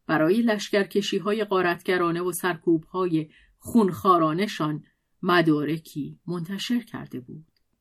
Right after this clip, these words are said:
البته او خود به نوبهٔ خیش به دشمنی اروپا و خیانت به تمدن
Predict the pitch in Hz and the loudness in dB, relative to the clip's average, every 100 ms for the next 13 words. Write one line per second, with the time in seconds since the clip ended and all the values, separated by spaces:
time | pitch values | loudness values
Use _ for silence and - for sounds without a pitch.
0 | _ _ _ - 247 226 233 240 226 - | _ _ _ 0 0 2 -2 -2 -4 0
1 | 214 208 _ _ _ - 339 330 269 262 | 0 0 _ _ _ 2 6 6 4 2
2 | 202 - 180 175 - 202 190 202 202 - | 0 0 -2 -2 -2 0 2 2 0 -4
3 | 190 202 214 208 190 175 - 190 170 - | -2 -2 0 4 4 4 0 0 0 -4
4 | - _ - 233 - 233 220 208 262 - | -20 _ -4 -2 2 2 4 2 0 0
5 | 220 190 - 190 185 180 175 214 214 | 0 0 -2 -4 -2 -4 -2 -4 -2